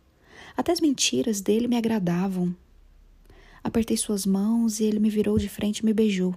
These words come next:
me empurrando até a bancada do banheiro. Depois de me colocar sentada ali, se encaixou entre minhas pernas.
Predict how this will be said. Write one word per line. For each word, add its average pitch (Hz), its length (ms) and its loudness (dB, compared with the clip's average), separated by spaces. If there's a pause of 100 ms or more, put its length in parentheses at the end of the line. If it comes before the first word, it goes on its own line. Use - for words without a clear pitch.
(120)
me 233 80 -2
empurrando 202 460 0
até 190 140 -6
a 226 40 -2
bancada 202 400 -2
do 180 80 -2
banheiro. 175 420 0 (1400)
Depois - 240 4
de - 60 -4
me 277 100 2
colocar 220 420 -2
sentada 196 420 -2
ali, 220 420 -2 (380)
se - 220 -4
encaixou 226 520 -2
entre 185 180 -2
minhas 185 240 0
pernas. 190 600 -4